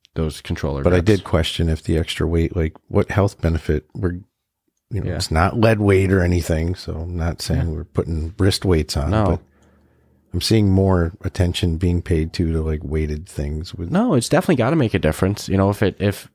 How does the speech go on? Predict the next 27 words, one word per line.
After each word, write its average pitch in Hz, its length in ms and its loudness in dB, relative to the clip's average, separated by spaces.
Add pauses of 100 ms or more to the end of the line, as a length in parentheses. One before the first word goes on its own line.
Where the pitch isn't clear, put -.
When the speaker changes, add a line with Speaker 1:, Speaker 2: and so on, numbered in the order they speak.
(100)
Speaker 1:
if - 360 -4 (220)
it's 107 200 0
usually, 127 360 2
you 110 120 4
know, 98 340 2 (380)
six - 320 2
ounces 107 440 2
and 104 80 2
now 101 180 4
it's 95 140 -2
ten 123 200 2
ounces, 98 760 2
it's 110 180 -4
a 123 40 0
difference. 131 460 0
Speaker 2:
It's - 140 -2
a 107 60 2
difference. 101 440 0
Speaker 1:
So 92 280 2
it's, 90 180 -2
it's 98 220 -4
something. 127 320 2
Speaker 2:
Especially 110 240 0
if 104 80 -8
you're 87 100 0
playing 98 320 2
for 78 300 -8